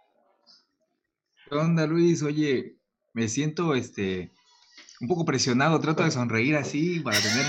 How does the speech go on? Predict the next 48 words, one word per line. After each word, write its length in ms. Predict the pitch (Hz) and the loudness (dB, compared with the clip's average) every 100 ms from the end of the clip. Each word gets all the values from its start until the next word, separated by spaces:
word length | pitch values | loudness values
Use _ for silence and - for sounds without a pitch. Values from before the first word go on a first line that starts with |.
| 151 | -2
mucha 160 | 151 | -4
actitud 460 | 117 - 90 131 135 | -4 -6 -6 -2 0
del 160 | 131 113 | 0 0
día 120 | 131 | 0
de 100 | 120 | 2
hoy, 160 | 127 | 0
pero 400 | 131 123 101 98 | -2 -2 -2 -4
como 200 | - 95 | -4 -8
que 120 | - 101 | -6 -2
no 120 | 117 | -2
me 140 | 131 | -2
sale, 380 | 123 127 123 110 | -4 -4 -2 -2
no 100 | 117 | -4
me, 220 | 120 110 - | -4 -4 -4
no 120 | 123 | -2
me 80 | 139 | 0
da 100 | 143 | 2
la 80 | 139 | 2
energía 440 | 120 110 - 139 | 0 -2 -2 -2
<laughs> 60 | 135 | 0
para 240 | 110 156 | 0 0
tener 240 | 120 120 143 | 0 0 0
la 80 | 139 | 0
sonrisota. 760 | 123 107 110 127 127 120 - - - - - _ _ | 0 -2 -2 -2 -2 -4 -6 -16 -20 -20 -20 _ _
Y 120 | 113 | 0
es 100 | 131 | 0
que 100 | - | 2
tenemos 280 | 139 135 139 | 0 0 0
un 120 | 151 | 0
invitado, 540 | 151 127 117 123 131 127 | 2 0 0 2 0 0
pues, 200 | 107 98 | -2 -2
muy, 380 | 107 113 107 - _ _ _ _ _ _ | -2 -2 -4 -10 _ _ _ _ _ _
con, 340 | 92 95 - - | -8 -6 -6 -6
muy, 120 | 113 | -4
muy, 260 | 131 143 170 | 0 2 2
muy, 600 | 160 175 190 180 160 127 | 2 2 2 2 0 -2
con 120 | 123 | -2
mucha 200 | 143 175 | 0 0
actitud, 380 | 165 123 - 139 | -2 -2 0 2
¿no? 300 | 120 123 160 | 2 2 0
Que 240 | - 101 98 | -4 -8 -6
a 60 | 101 | -4
veces 220 | 113 131 | -2 0
me 120 | 123 | 0
cuesta 300 | - 120 117 | 0 -2 -2
eso 140 | 117 113 | -6 0
a 60 | |
mí. 280 | 101 101 101 | 2 0 -2